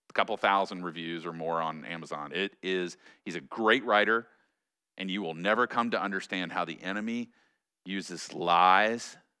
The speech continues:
to deceive you more than through that, that book. And I pulled some stuff from him in this message. But I know in Boston, we've graduated past the idea of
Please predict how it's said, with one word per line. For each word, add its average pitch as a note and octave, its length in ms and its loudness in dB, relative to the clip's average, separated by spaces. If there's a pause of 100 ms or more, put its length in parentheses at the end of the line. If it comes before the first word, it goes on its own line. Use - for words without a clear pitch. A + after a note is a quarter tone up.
(280)
to G2 120 -6
deceive F2+ 480 -8
you D#2 160 -12
more E2+ 260 -4
than E2+ 200 -10
through E2+ 200 -8
that, E2 260 0 (260)
that F2 180 -2
book. D#2 200 -4
And D#2+ 100 -4
I E2 40 -2
pulled G2 300 -2
some E2+ 160 -12
stuff E2 260 -2
from D#2+ 140 -10
him D#2+ 220 -8
in D#2 120 -10
this D2+ 180 -12
message. D#2+ 520 -8
But E2+ 180 -4 (960)
I D3 100 6
know F#3+ 160 6
in G#3 60 4
Boston, D#3+ 380 6
we've C3+ 160 0
graduated B2 380 4
past C3 220 4
the A#2+ 100 0
idea B2 260 0
of C3+ 100 -4